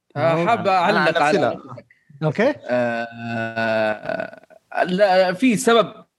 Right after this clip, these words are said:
Speaker 1: كبير ضخم جدًا أن زيك قال كلمة، قال: "أوكي، عندنا المؤسس، عندنا ذمة ملكية، طيب ليش تحتاجهم؟"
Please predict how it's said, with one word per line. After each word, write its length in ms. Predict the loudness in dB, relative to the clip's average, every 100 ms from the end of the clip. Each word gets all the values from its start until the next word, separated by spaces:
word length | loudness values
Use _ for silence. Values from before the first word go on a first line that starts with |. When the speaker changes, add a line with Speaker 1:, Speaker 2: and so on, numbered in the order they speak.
| _
Speaker 1:
كبير 560 | -8 0 2 4 2 0 -4
ضخم 440 | -4 0 0 0
جدًا 440 | 0 -4 -4 -4 -2
أن 180 | -2 -2
زيك 400 | 0 -2 0 2
قال 320 | 4 2 0 -10 -20 _ _ 0
كلمة، 340 | 2 2 -2 -14 -2
قال: 280 | -2 -2 0
"أوكي، 220 | 0 2
عندنا 260 | 2 2 2
المؤسس، 600 | 2 0 0 -4 -4 -4
عندنا 200 | 2 4
ذمة 200 | 6 4
ملكية، 540 | 4 2 0 -4 -6 -12
طيب 140 | -8 -4
ليش 100 | -4
تحتاجهم؟" 520 | -6 -4 -4 -4 -16